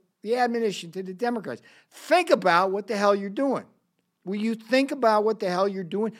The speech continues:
Do you think that you can keep coming after Republicans, and when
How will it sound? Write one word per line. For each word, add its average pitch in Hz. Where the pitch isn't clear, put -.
Do 190
you 302
think 269
that 185
you 208
can 190
keep 277
coming 247
after 226
Republicans, 240
and 180
when 202